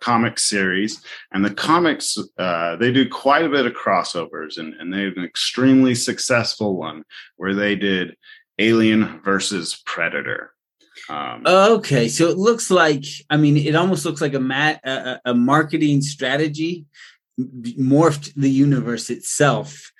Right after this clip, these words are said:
Speaker 2: is what you're telling me, right? The, the, the marketing team is like, "We'll do some crossovers, we'll bring in new fans to the franchise," and then people are like, "People really love this. Maybe we'll just make it a thing."
Speaker 1: So, Aaron, have you,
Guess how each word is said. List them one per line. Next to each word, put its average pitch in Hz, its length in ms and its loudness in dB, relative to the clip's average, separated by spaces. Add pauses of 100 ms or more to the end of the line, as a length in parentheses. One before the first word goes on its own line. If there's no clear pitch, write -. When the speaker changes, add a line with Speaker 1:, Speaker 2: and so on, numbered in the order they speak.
(320)
Speaker 2:
is 107 140 -4
what 120 120 2
you're 117 100 2
telling 113 360 0
me, 82 200 -6
right? 110 320 -4
The, 127 120 2
the, 120 200 2
the 117 160 -2
marketing 147 340 4
team 135 160 2
is 117 80 -2
like, 120 160 -2 (220)
"We'll 139 140 2
do 190 180 4
some 190 180 2
crossovers, 151 580 2
we'll 123 120 -2
bring 151 300 0
in 147 120 2
new 147 140 2
fans 135 640 -6
to 160 120 -2
the 151 100 -6
franchise," 120 800 -2 (420)
and 135 300 0
then 127 320 -2
people 131 220 0
are - 20 -2
like, 123 300 -4
"People 220 220 -4
really 156 300 4
love 143 280 2
this. 113 180 -6
Maybe 160 160 2
we'll 175 120 -2
just 143 200 -2
make 143 240 0
it 123 80 0
a 107 220 -6
thing." 131 360 0 (1120)
Speaker 1:
So, 123 340 0 (100)
Aaron, 135 560 2
have 139 180 2
you, 165 140 2